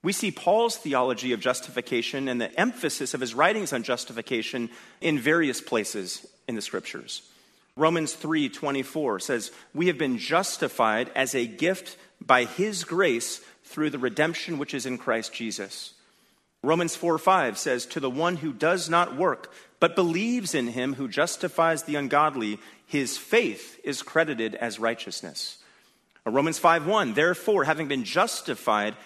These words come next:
by faith, we have peace with God through our Lord Jesus Christ." Romans eight thirty-three, "Who will bring a charge against God's elect? God is the one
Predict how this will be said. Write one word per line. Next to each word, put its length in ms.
by 320
faith, 580
we 120
have 180
peace 340
with 220
God 300
through 160
our 100
Lord 220
Jesus 400
Christ." 500
Romans 360
eight 180
thirty-three, 600
"Who 120
will 140
bring 200
a 60
charge 500
against 320
God's 300
elect? 480
God 360
is 160
the 80
one 400